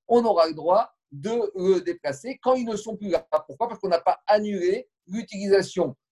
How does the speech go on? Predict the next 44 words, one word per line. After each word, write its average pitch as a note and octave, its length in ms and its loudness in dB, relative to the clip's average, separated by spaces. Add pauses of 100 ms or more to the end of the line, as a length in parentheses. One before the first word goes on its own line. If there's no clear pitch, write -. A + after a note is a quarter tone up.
(120)
potentielle F#3+ 680 2 (240)
de G#3 400 0 (120)
ce G3+ 440 4
marchepied, F3 640 -4 (220)
puisque G#3 380 -2
quand G3 100 2
ils F#3 60 4
ne F3+ 60 -6
sont D#3 120 -10
pas C3+ 120 2
là, F#3+ 120 6
j'ai F#3 120 -2
le - 20 -2
droit E3 140 4
de C#3+ 60 -2
l'enlever. C#3+ 220 0
C'est G#3 140 -4
la E3 160 4
même F3 120 0
chose F#3+ 220 -2
que D#3+ 60 -6
quand G3 280 0
je D#3+ 120 -2
recouvre E3+ 580 0
mon C#3 140 -4
œuf, E3 180 4 (340)
je D#3 140 0
peux F#3 180 0
très G3 200 -2
bien G3 240 2
reprendre F#3 500 2
mon E3+ 60 -8
ustensile D3 420 -8
avec D#3+ 160 -2
lequel F#3+ 280 -4
j'ai D3 120 -8
recouvré D3 560 -2 (140)
l'œuf. A#2 140 -8 (520)
Jusqu'à G3 320 4
présent, G#3 540 4 (160)
c'était F3+ 320 -2
la E3+ 140 4
deuxième G3+ 500 -6
explication F#3 840 -4